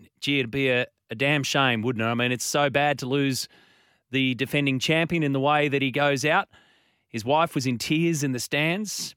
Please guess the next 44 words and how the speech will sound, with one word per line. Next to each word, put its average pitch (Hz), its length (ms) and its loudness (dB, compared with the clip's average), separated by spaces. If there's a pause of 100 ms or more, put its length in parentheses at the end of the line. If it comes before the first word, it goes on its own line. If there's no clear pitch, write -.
(120)
but, 127 440 -2
uh, 131 260 0
to 123 100 -12
lose 143 280 -2
somebody 139 380 -2
of 120 100 -2
that 127 220 -2
calibre, 135 420 0
possibly, 135 640 -2 (640)
um, 120 320 -2
may 143 180 2
be 160 140 0
the 143 80 -2
last 147 280 0
time 151 220 2
that 143 100 -2
we've 127 160 -4
ever 139 160 2
seen 147 300 0
him 131 120 0
in 123 60 0
Australia. 131 520 0
He's 113 440 -6
clearly 139 300 -2
at 113 60 -4
the 113 80 -10
back 135 240 -2
end 127 160 -2
of 117 60 -4
his 120 160 -4
career, 123 380 -2
and 113 120 -2
he 135 220 0
is 120 120 -2
an 117 220 -4
out-and-out 127 920 -2 (520)
ornament 131 440 0 (540)
of 117 140 -4
the 113 80 -6
game. 101 400 0 (340)
No 123 180 -2
question 131 640 -4 (160)
about 120 380 0
it. 92 120 -8